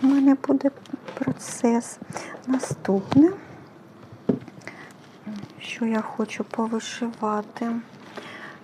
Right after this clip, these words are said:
М, також і повернулася до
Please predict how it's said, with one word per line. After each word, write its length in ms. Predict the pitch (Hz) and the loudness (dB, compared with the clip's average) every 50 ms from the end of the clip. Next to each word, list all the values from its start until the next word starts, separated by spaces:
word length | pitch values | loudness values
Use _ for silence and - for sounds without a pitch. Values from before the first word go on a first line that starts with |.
| - - - 233 226 - | -16 -12 -12 -6 -2 0
М, 280 | - - - 220 226 - - - | 0 0 0 -2 -4 -8 -12 -4
також 580 | - 247 226 214 214 - - 208 208 - - - - - - - - - - - - - - | 0 0 0 0 -2 -4 -6 -6 -6 -6 -8 -10 -12 -12 -14 -18 -18 -18 -18 -20 -20 -10 -8
і 80 | - | -8
повернулася 1200 | - - - 226 220 - 262 262 269 269 240 226 214 190 180 190 190 202 - - - - - 240 233 | -8 -2 -2 -2 2 6 6 8 8 8 6 6 4 4 4 2 2 0 -2 -8 -8 0 2 2 4
до 480 | 220 208 214 - 233 226 220 190 190 | 4 2 2 2 2 2 2 0 -2